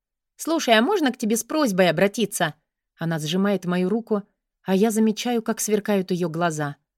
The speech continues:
А потом она бледнеет, перестав улыбаться. Меня это пугает.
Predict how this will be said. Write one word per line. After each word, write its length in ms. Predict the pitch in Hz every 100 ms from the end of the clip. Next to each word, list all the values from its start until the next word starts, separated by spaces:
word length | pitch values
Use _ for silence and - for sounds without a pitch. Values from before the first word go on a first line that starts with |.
| _ _ _
А 100 | 143
потом 320 | 160 196 190
она 140 | 175
бледнеет, 640 | 160 165 156 185 226 185 -
перестав 460 | 185 175 202 180
улыбаться. 580 | 202 185 170 160 - 147 - _ _ _ _
Меня 220 | 170 160
это 140 | 151 165
пугает. 520 | 208 170 151 143